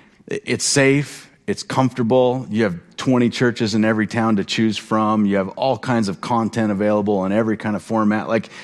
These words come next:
i-, it's palatable and accepted in our culture to be a Christian. I'm not saying it's the most popular thing in the world, but it's far from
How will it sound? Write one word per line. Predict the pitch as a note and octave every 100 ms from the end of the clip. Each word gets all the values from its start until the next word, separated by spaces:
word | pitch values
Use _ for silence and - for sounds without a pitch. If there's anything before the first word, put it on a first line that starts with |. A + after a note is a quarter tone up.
| - -
i-, | A2
it's | - C3 -
palatable | - A2 A2 C3 A#2 G2 A2 G#2+
and | G2
accepted | - - G#2+ - G#2 F2+ - G#2
in | G2+
our | F#2+ F#2+
culture | - A2+ G#2 - F#2 E2+
to | -
be | F#2 G2
a | F2
Christian. | - G#2 - E2 D2 - -
I'm | F#3
not | C#3
saying | - B2+ A2+
it's | G#2
the | G#2+
most | G2+ -
popular | G#2+ G#2 F#2+ F2+
thing | F2 G2+ F2+
in |
the | F2
world, | F#2+ F#2 E2+
but | F#2+
it's | G#2+
far | - A2+ A2+ A2
from | - G2 F#2+ E2+